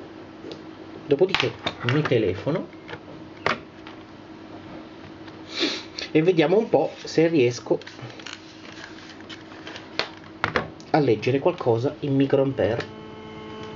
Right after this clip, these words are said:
Ecco. Ed ecco che ho delle letture.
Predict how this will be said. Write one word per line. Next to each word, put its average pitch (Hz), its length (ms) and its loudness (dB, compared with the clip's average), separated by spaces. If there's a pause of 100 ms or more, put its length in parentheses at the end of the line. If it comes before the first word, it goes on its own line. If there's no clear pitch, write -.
(120)
Ecco. 131 420 2 (2500)
Ed 254 120 6
ecco 135 220 4
che - 120 2
ho 117 60 6
delle 123 180 4
letture. 113 460 2